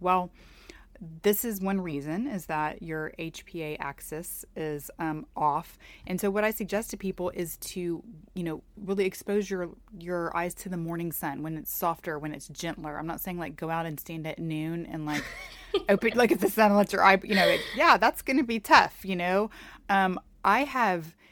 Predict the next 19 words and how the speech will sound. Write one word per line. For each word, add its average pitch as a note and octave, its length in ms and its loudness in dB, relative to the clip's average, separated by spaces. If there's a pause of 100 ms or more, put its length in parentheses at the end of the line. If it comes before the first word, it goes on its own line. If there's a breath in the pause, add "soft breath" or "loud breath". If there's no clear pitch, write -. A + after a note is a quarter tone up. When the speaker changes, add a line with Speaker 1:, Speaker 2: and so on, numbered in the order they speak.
(120)
Speaker 1:
it's A3 160 -4
been G#3+ 220 -2
fascinating D#3+ 880 -4
how D#3 600 -4 (720)
I F3 100 -6
actually E3+ 400 -2
just E3+ 320 -8
wore F3 140 -6
my D3+ 160 -4
sunglasses D#3+ 840 -8
for D#3+ 140 -10
the D3+ 100 -10
first - 300 -14
time D#3 380 -8 (520 loud breath)
in, D#3+ 200 -4
like, D3+ 320 -8 (460)
I F#3+ 80 2
don't A3+ 160 -2
know. D#3 460 -4